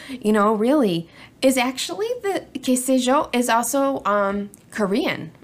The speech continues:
<laughs> It means the exact same thing. Like, what do I know? You know, I'm, we're all in this world to help each other out.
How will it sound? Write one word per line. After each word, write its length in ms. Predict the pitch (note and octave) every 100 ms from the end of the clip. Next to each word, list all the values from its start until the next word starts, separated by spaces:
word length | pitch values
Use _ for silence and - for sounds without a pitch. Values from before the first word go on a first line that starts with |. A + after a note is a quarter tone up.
| -
<laughs> 220 | - - - - D4 - B4+ B4 - -
It 380 | - C5+ - A#4+
means 240 | G4+ G4+
the 80 | F#4+
exact 380 | F4+ - C#4+ D#4+
same 260 | - D#4+ E4
thing. 340 | G4+ D#4 F#3 - - - C#4+
Like, 220 | D4 C#4+
what 160 | B3+ A#3+
do 140 | C#4+
I 160 | D#4+ G4+
know? 400 | C#4 D#3+ - F#3 - - B3+ C4 -
You 160 | B3+
know, 260 | B3+ C4 C#4
I'm, 460 | A3+ B3+ E4 F4+ - - - - -
we're 340 | - A3+ C#4 C#4
all 320 | A3+ B3 D#4
in 140 | F4+ F4+
this 220 | F4 -
world 580 | G3+ G3 G#3+ A#3 A#3 A#3 - - - - - -
to 220 | G#3+ F3+
help 360 | E3 F#3 A3+
each 180 | B3+ B3
other 260 | G#3+ G3 F3
out. 540 | D#3 D#3 F#3 B3+ -